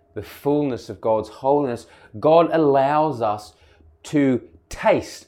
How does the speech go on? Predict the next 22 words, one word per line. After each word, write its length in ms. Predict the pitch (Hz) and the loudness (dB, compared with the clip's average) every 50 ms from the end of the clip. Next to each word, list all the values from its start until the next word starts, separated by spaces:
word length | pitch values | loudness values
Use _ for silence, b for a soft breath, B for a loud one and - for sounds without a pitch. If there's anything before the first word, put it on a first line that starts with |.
| _ _ | _ _
through 220 | _ - 170 156 151 | _ -2 0 0 2
little 340 | 151 190 220 269 233 - - | 4 6 6 6 6 4 2
appetizers 1160 | 185 214 220 - - 196 - - - 131 107 101 101 98 92 85 82 76 69 71 - - - - b b b b b b b b b b b b b b b b b _ _ _ _ _ _ _ _ | 2 0 0 -2 -4 -6 -6 -2 2 4 4 4 4 2 0 -2 -6 -8 -8 -10 -14 -18 -18 -18 b b b b b b b b b b b b b b b b b _ _ _ _ _ _ _ _
throughout 480 | _ - 131 151 160 175 185 196 190 - | _ 0 4 6 8 8 6 4 4 2
the 80 | 196 | 2
world, 760 | 185 156 156 170 175 175 175 160 139 123 117 101 - _ - - _ _ - | 2 4 4 6 6 8 8 6 6 4 2 -2 -6 _ -20 -20 _ _ -6
this 240 | 131 143 - - _ _ _ _ _ _ | -6 -6 -6 -6 _ _ _ _ _ _
picture 520 | - - 190 220 214 - - - 185 160 | -12 -6 -6 -4 -4 -6 -4 0 0 0
of 100 | 143 - | 0 0
his 240 | - 143 135 - - _ _ _ | -2 -6 -6 -6 -8 _ _ _
holiness. 1120 | _ - - 160 165 160 156 151 147 139 120 95 - - - - - - - - - - _ _ _ _ _ - _ _ _ _ b b b b b b b | _ -8 0 2 4 4 4 2 2 0 -2 -4 -8 -12 -16 -20 -20 -20 -20 -20 -20 -20 _ _ _ _ _ -20 _ _ _ _ b b b b b b b
Like 340 | 123 147 156 165 160 160 | 2 4 4 4 2 -2
the 80 | 135 131 | -10 -12
seraphim 640 | - - - 156 143 143 143 143 143 131 120 110 - - _ _ | -12 -6 -2 0 2 2 2 0 -2 -6 -8 -8 -8 -12 _ _
say, 320 | _ - - 160 151 147 | _ -10 -2 0 0 2
the 80 | 131 127 | 0 -2
whole 320 | 113 123 156 175 180 165 | -4 -2 0 0 2 2
earth 300 | 143 147 156 156 151 - | 2 0 0 -2 -4 -6
is 140 | 127 - - | -8 -10 -10
full 680 | - - _ - _ - 180 180 185 170 135 107 95 90 - | -14 -20 _ -20 _ -2 2 2 2 2 2 -2 -4 -6 -8
of 160 | 101 - - | -10 -12 -8
his 240 | 113 107 104 - | -10 -10 -10 -10